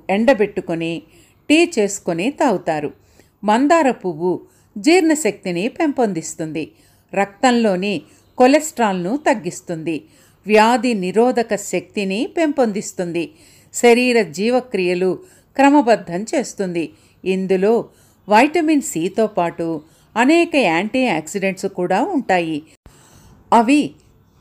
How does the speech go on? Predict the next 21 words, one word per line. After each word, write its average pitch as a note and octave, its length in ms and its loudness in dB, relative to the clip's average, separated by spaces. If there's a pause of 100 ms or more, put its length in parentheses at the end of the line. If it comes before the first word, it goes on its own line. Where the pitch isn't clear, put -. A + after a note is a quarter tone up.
(140)
కాలేయ D#4+ 560 4
క్యాన్సర్ A3 520 -2
వంటి F3+ 360 -4
అనేక B3+ 420 0
క్యాన్సర్లను E3+ 720 -4
నివారిస్తాయి. F3+ 920 -2 (540)
మందార G3 440 2
పూలతో F3+ 480 -4
కాచిన E3+ 440 -6
టీ E3+ 280 -6
తాగితే F#3 640 0 (420)
రక్తపోటు, F3 1000 -2 (340)
యాంగ్జైటీ A3 580 2
కూడా D3+ 340 -6
తగ్గుతుంది. G#3 760 -6 (380)
అయితే E3+ 480 -2 (260)
ఇది C4 180 2
పరిమితంగా A3 680 0
తాగితేనే G3 800 -2
మేలు D4 300 2
చేస్తుంది. E3 580 -4